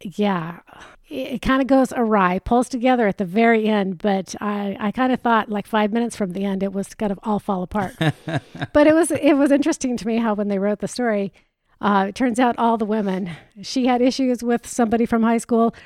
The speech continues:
Speaker 1: Her mother had unsolved business with somebody. And then the grandmother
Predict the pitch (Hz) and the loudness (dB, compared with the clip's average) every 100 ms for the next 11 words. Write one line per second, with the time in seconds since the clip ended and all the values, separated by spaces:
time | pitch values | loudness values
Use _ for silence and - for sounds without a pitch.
0 | - - 190 180 190 220 220 220 226 233 | -14 -6 -4 -2 0 2 2 0 0 -2
1 | 226 - 220 208 180 226 233 226 - 208 | -2 0 -2 -2 -2 -2 -2 -6 -4 -4
2 | - 220 214 220 233 - - - - 208 | 0 0 2 2 2 -2 -12 -20 -10 -6
3 | 214 226 262 233 190 175 202 254 302 233 | -2 0 0 -2 -4 -4 0 4 6 4
4 | 226 226 208 208 240 - | 4 2 2 0 -2 -6